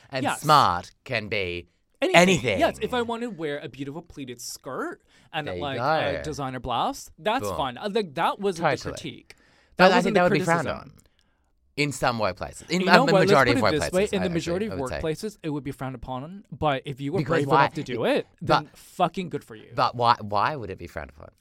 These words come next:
Speaker 2: Because we
Speaker 1: Because
Speaker 2: live
Speaker 1: it
Speaker 2: in a
Speaker 1: would be s-,
Speaker 2: patriarchal society
Speaker 1: yeah,
Speaker 2: that doesn't
Speaker 1: be-,
Speaker 2: allow
Speaker 1: e-,
Speaker 2: self-expression.
Speaker 1: Exactly. Or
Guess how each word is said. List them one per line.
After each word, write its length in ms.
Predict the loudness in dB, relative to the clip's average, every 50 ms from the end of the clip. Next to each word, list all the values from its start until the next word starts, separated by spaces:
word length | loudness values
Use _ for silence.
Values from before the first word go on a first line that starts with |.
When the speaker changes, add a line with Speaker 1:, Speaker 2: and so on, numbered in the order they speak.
| _
Speaker 2:
Because 340 | -12 -12 -10 -8 -8 -8 -8 -8
we 100 | -8 -8 -6
Speaker 1:
Because 120 | -4 -4 -2
Speaker 2:
live 40 |
Speaker 1:
it 40 | -2 -2
Speaker 2:
in 0 |
a 40 | -4
Speaker 1:
would 40 | -4
be 60 | -4
s-, 60 | -4
Speaker 2:
patriarchal 420 | -4 -4 -2 -2 -2 -2 -4 -6
society 460 | -8 -8 -8 -8 -4 -2 0 0 0 -2
Speaker 1:
yeah, 40 |
Speaker 2:
that 140 | -2 -6 -8 -8
doesn't 180 | -8 -8 -8
Speaker 1:
be-, 60 | -8
Speaker 2:
allow 380 | -6 -4 -2 0 0 0 0 -2
Speaker 1:
e-, 20 |
Speaker 2:
self-expression. 720 | -6 -10 -10 -10 -10 -10 -12 -12 -8 -6 -6 -6 -8 -12 -12
Speaker 1:
Exactly. 400 | -12 -10 -8 -6 -6 -6 -6 -8 _ 0
Or 380 | 2 4 4 4 4 0 -2